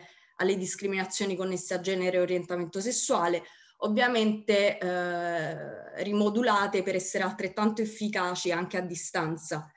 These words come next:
Eh, siamo state coinvolte attivamente anche nella creazione di contenuti social per le varie campagne e le rubriche portate avanti dalla sezione. Eh, abbiamo partecipato al ciclo di incontri di antenne satelliti che quest'anno,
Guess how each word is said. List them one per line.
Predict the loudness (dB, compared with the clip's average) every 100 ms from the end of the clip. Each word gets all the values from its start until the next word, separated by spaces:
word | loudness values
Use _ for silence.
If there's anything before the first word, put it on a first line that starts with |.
| _ _ _ _ -4
Eh, | 0 2 0 -2 -6
siamo | 0 2 2
state | 2 4 6
coinvolte | 6 6 4 2
attivamente | 0 2 2 4 2 2 2
anche | 4 4
nella | 4 4 2
creazione | 0 -2 -4 2 4 4
di | 2 0
contenuti | -2 0 -2 -2 -2
social | 0 2 2 0 0 0
per | -2
le | -2 0 0 -2
varie | 0 0 0
campagne | -2 -4 0 2 4 4
e | 4
le | 2
rubriche | 2 0 -2 0
portate | -2 -4 -4 -2
avanti | -2 -4 -4
dalla | -2 0 -2
sezione. | -4 -6 0 2 2 -2 -4 _ _ _ _ _ _ _
Eh, | -2
abbiamo | 0 0 -4 -4 4 6 6
partecipato | 2 0 0 0 2 4 4 4 2
al | 2 0
ciclo | 0 0 2 4
di | 4
incontri | 4 4 4 2 0
di | 0
antenne | 0 2 2 2
satelliti | 0 2 4 6 4 2 2
che | 0
quest'anno, | 0 -2 0 2 4 4 2